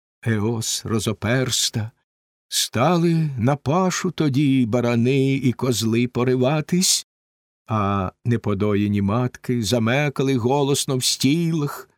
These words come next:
понабухали в них вим'я, а їхній господар жорстоким, мучений болем усім баранам, що йшли повз нього,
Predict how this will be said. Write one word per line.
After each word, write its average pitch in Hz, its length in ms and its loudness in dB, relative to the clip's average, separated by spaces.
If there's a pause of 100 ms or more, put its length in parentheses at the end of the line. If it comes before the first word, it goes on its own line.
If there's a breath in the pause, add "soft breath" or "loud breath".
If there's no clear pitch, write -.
(380)
понабухали 117 840 2
в 120 60 0
них 117 240 -2
вим'я, 151 640 0 (460)
а 113 100 -2
їхній 104 440 -2
господар 110 760 -2 (460 soft breath)
жорстоким, 131 1120 0 (140)
мучений 143 600 2
болем 156 560 2
усім 170 680 2 (460 loud breath)
баранам, 156 680 2
що - 200 2
йшли 165 420 0
повз 151 480 0
нього, 147 600 2